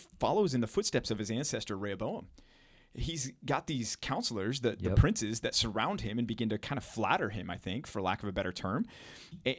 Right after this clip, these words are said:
Speaker 1: and then he's got one guy named Zechariah. And Zechariah comes to him and calls him out and confronts him, uh, and, and says, "What you're doing is wrong. You need to stop doing these things." And instead of following Zechariah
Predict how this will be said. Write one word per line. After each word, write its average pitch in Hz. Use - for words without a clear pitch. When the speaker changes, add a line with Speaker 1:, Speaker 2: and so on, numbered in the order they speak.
Speaker 1:
and 135
then 143
he's 180
got -
one 127
guy 131
named 107
Zechariah. 101
And 113
Zechariah 120
comes 123
to 117
him 117
and 107
calls 117
him 113
out 107
and 107
confronts 107
him, 92
uh, 98
and, 110
and 107
says, 107
"What 113
you're 139
doing 123
is 104
wrong. 110
You 113
need 110
to 117
stop 123
doing 113
these 107
things." 107
And 107
instead 120
of 165
following 131
Zechariah 120